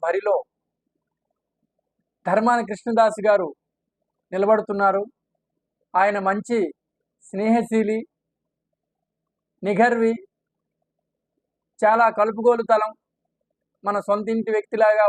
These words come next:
ఉంటారు. మీ అందరికీ తెలిసిన విషయమే, దాసన్న గురించి నేను ప్రత్యేకించి చెప్పాల్సిన అవసరం లేదు. ఆయన అందరితో కలిసిపోతూ ఉంటారు. ఆయన, ఆయనకి ప్రకృతున్నా, పర్యావరణమన్నా, ప్రజలన్నా,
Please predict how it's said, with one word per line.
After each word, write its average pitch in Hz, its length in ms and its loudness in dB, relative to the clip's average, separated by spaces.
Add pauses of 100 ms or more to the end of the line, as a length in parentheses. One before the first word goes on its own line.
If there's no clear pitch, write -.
(100)
ఉంటారు. 185 360 0 (680)
మీ 190 140 -8
అందరికీ 190 300 -4 (100)
తెలిసిన 190 320 -8
విషయమే, 202 400 -8
దాసన్న 190 420 0
గురించి 196 280 -8
నేను 185 160 -12
ప్రత్యేకించి 190 580 -10 (100)
చెప్పాల్సిన 190 480 -2
అవసరం 175 320 -10
లేదు. 165 160 -4 (1120)
ఆయన 208 300 0
అందరితో 202 320 -2 (140)
కలిసిపోతూ 196 500 0 (100)
ఉంటారు. 175 300 -4 (960)
ఆయన, 208 200 0 (400)
ఆయనకి 214 380 -2 (960)
ప్రకృతున్నా, 220 600 0 (180)
పర్యావరణమన్నా, 208 800 0 (120)
ప్రజలన్నా, 208 560 0